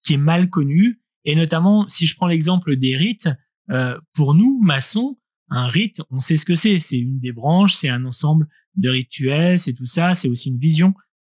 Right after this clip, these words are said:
euh, qui peut être, euh, différente. Mais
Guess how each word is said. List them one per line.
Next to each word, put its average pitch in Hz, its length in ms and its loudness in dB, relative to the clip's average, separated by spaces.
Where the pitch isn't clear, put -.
euh, 131 180 0
qui 147 180 -2
peut 151 160 -2
être, 147 240 -4
euh, 123 240 -4
différente. 139 840 -4
Mais 160 340 0